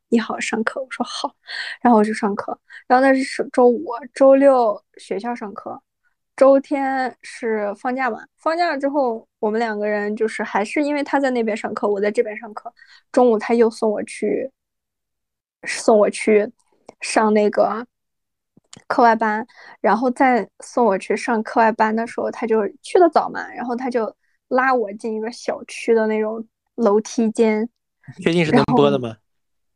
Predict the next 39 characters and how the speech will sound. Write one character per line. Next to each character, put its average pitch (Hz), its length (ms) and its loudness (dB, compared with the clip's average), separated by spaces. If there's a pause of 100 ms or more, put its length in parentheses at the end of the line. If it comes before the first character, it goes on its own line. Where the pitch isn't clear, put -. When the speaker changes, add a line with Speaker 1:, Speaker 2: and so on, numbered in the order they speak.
(160)
Speaker 1:
能 302 200 6
播 427 120 6
啊， 440 60 8 (420)
就 359 160 -8
正 370 160 -6
式 339 160 -6
的 269 180 -2
亲 277 260 -10
了 262 140 -2
我， 226 460 -10 (300)
就 262 120 2
很 226 180 0
认-， 240 220 0
就 302 80 -2
是 - 80 6
Speaker 2:
正 - 80 6
式 151 220 -4
的 - 0 -
亲 - 80 -18
了。 - 80 -20
Speaker 1:
他 302 100 4
说， 320 220 4 (480)
就 403 120 4
是 403 140 0
非 415 140 2
常 294 240 2
正 262 200 -2
式 254 160 -10
的 220 140 -6
亲 226 220 -8
了 220 120 -6
我， 220 260 -8
就 294 120 0
因 339 140 4
为 381 160 6
之 403 160 2
前 254 520 2 (120)
就 320 120 -4
是 247 200 -4